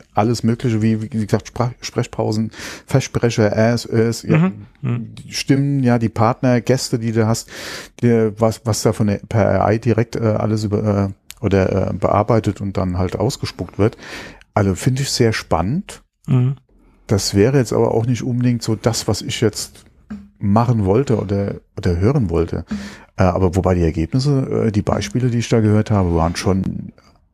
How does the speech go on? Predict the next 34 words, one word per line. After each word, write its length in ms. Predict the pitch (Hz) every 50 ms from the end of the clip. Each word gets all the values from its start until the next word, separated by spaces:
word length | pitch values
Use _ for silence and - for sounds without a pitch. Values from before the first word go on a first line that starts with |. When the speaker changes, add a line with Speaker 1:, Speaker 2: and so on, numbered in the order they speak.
| _ _ _ _ _ - - -
Speaker 1:
oh, 280 | 104 101 110 98 78 76 -
Freund, 480 | - - - 82 80 82 78 - -
ey. 260 | - 92 87 90 95 101 - _ _ -
Speaker 2:
Mhm. 340 | - 127 131 123 107 123 139 - - - - - - - - - -
Speaker 1:
Also 160 | 98 92 92
so, 440 | 90 90 95 98 110 131 147 156 156 143
äh 420 | 143 139 139 139 135 135 135 135 127 127 123 113 - - - - - - _ _ _ -
Speaker 2:
Wenn 120 | 131 139
man 80 | 147 147
jetzt 220 | 147 143 - -
nur 120 | 143 143 -
oberflächlich 540 | 151 156 170 156 - 165 160 - 151 143 -
hinhört 640 | - 160 175 143 113 117 101 110 117 120 - -
und, 300 | 120 110 110 113 - -
äh, 100 | 113 110
sich 220 | 107 123 123 -
nicht 220 | 151 143 123 107 104
Speaker 1:
Mhm. 40 | 104
Speaker 2:
tiefgreifend 500 | 117 160 127 - 131 131 135 - 135 135
damit 200 | 131 135 - -
beschäftigt, 580 | 123 - 147 151 143 - - 117 104 101 -
dann 280 | 107 110 113 113 117 120 - - - - - - -
ist 140 | - - 135
es 80 | 143 131
nach 80 | 135 123
meiner 200 | 123 127 131 127
Meinung 200 | 123 127 127 120
auch 100 | 113 -
kaum 180 | - 127 123 120
festzustellen, 720 | - 143 - - - - - 120 117 117 120 135 139 131 -
ob 200 | - - - -
das 200 | - 107 - -
jetzt, 320 | 113 113 - - - -
äh, 340 | - 123 113 110 110 110 110